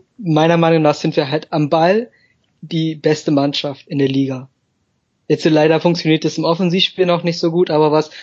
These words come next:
Ballbesitz angeht, was Pässe angeht, was Sicher-, ja, Sicherheit angeht, sind wir, finde ich, die beste Mannschaft in der Liga.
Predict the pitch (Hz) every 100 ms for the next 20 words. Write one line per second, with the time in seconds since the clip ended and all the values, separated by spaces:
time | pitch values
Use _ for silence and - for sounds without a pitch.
0 | - 151 180 202 190 180 - 175 170 165
1 | - 143 - - 175 180 170 165 160 -
2 | 139 - - - - - 170 165 175 156
3 | - 139 135 170 165 165 160 160 156 156
4 | 156 147 147 143 143 156 151 - 139 143
5 | 151 147 139 147 143 135 135 135